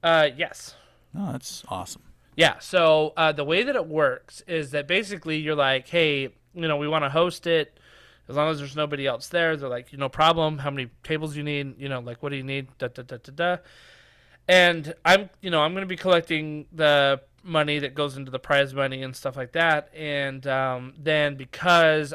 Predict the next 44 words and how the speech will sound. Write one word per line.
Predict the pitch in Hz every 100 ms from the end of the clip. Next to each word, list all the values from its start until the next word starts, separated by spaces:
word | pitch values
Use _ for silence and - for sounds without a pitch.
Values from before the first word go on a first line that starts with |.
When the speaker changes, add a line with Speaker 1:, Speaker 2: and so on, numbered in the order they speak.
| 156
Speaker 1:
I | 151
am | 147 139 135
gonna | 139 139
be | 135 131
getting | 143 139 131 123
store | - 131
credit | - 160 147 135
with | 135 135
it |
for | - 135
the |
prize | 123 131 131 123
money | 127 131
that | 131
you | 123
could | - 127
spend | - 139 131 131
there, | 123 123 117 _ _ _ _ -
like, | 123 117
that's | 135 127 -
kind | 127
of | 113
their | 110
payment. | - 117 107 98 -
You | 135
know |
what | 123
I | 113
mean? | 120 139 _ _ _ _ _ _ _ _ _ -
Speaker 2:
Yeah, | 120 120 95 -
got | 107 95
it. | 90 _ _ _ _ _ _ _
Speaker 1:
So, | - 120 117 _ _
Speaker 2:
Kind | - 92
of. | 87
Speaker 1:
um, | 113 110 - _
but | 147
they're | 185 185
really | 233 220
helpful | 156 170 131 123
and | 120
very, | 196 139
very | 147 127
friendly. | - 123 117